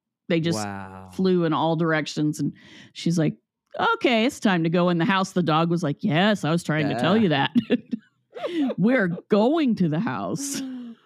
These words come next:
Speaker 2: That is wild. It's so crazy how that, like, attention seems to be so important. Like, once you stop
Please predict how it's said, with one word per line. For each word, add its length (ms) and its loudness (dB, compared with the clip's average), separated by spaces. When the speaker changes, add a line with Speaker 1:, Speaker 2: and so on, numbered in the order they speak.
Speaker 2:
That 460 -4
is 240 -6
wild. 840 -4
It's 200 -4
so 300 -2
crazy 500 -2
how 400 -2
that, 380 -4
like, 240 -4
attention 800 -6
seems 260 -8
to 80 -20
be 100 -4
so 220 -4
important. 500 -6
Like, 160 -8
once 220 -8
you 80 -8
stop 320 -8